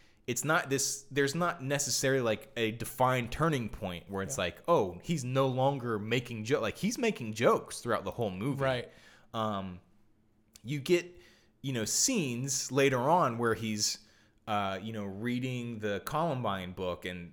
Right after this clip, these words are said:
Speaker 1: and, and he's, he's, he's exploring the definition of a psychopath. And then that sort of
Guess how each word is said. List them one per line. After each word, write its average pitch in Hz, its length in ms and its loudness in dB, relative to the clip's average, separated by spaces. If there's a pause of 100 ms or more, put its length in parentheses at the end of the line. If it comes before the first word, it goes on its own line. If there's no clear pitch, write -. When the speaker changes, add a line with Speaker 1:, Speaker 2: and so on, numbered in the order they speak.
(120)
Speaker 1:
and, 92 320 -8 (100)
and 95 240 -8
he's, 98 360 -8
he's, 98 360 -8 (220)
he's 95 340 -8
exploring 135 540 -2
the 107 80 -6
definition 113 560 -2
of 98 100 -4
a 95 60 -4
psychopath. 113 760 0 (340)
And 104 140 -4
then 127 300 -2
that 113 200 2
sort 135 200 0
of 113 100 -2